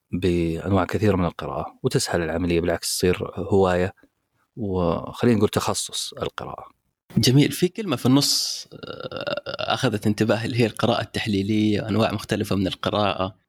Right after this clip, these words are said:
Speaker 2: إيش هذه بالضبط؟
Speaker 1: فوجئت، آه، وأنا أتكلم مع واحد من أقربائي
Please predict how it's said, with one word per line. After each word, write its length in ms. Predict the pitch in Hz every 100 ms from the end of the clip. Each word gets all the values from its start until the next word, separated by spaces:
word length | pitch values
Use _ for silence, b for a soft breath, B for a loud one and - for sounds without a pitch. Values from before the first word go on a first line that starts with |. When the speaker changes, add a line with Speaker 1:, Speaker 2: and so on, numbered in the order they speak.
| _
Speaker 2:
إيش 140 | 147 160
هذه 160 | 131
بالضبط؟ 540 | 107 104 104 - - - B B _ _ -
Speaker 1:
فوجئت، 520 | 139 123 139 - -
آه، 240 | 113 101 - - _ _ _ _ -
وأنا 160 | 110
أتكلم 340 | 107 - 107 101
مع 260 | 95 92
واحد 460 | 92 92 101 - 95
من 300 | 95 90 87
أقربائي 800 | 85 - 107 104 95 87 82